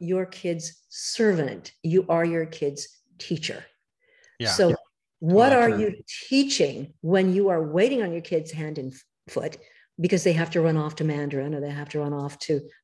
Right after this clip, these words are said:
Speaker 1: martial arts or whatever they're doing? I'm sorry. Um,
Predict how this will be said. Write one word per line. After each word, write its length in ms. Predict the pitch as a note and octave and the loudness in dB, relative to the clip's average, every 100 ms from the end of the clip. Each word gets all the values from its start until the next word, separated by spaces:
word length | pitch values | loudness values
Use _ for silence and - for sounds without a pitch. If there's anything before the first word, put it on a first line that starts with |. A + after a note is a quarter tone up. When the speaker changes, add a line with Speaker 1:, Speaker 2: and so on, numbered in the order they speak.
| - | 0
Speaker 1:
martial 420 | D#3+ D#3 D#3+ C#3 | 0 0 -2 -2
arts 320 | B2 C#3+ - | -4 -6 -6
or 120 | D3 | -4
whatever 300 | C#3+ C#3+ C#3+ | -4 -4 -6
they're 120 | C#3+ C3+ | -6 2
doing? 400 | G3+ A#3+ C#3+ D#3+ _ _ _ _ _ _ - G3+ | 4 4 0 -8 _ _ _ _ _ _ -4 0
I'm 120 | C4 | 2
sorry. 500 | - F#3+ A3 A#2+ - _ _ _ _ _ - | 2 0 0 -4 -10 _ _ _ _ _ -2
Um, 540 | E3 E3 E3 D#3+ D#3+ | 0 0 -2 -4 -10